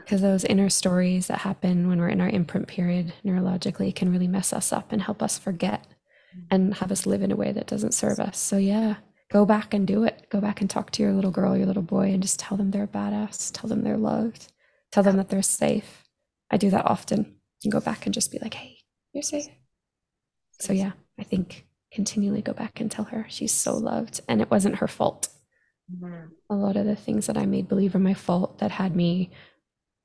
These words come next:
Speaker 1: self-sabotage or self-sacrifice were 'cause I thought I had to be something different. Like, "You're so loved. It's not your fault. You get to be all of you."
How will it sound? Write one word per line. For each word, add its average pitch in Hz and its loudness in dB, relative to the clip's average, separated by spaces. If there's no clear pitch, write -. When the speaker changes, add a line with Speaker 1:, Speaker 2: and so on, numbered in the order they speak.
Speaker 1:
self-sabotage 202 0
or 202 -2
self-sacrifice - -4
were 202 -2
'cause - -4
I - 0
thought - 0
I - 0
had 202 -4
to 202 -4
be 220 -4
something - -2
different. - -6
Like, - -8
"You're 190 2
so 190 2
loved. 185 2
It's - -2
not 185 2
your 185 0
fault. - -2
You 202 -2
get - -2
to 190 -8
be 196 -2
all 196 2
of 202 0
you." 214 -2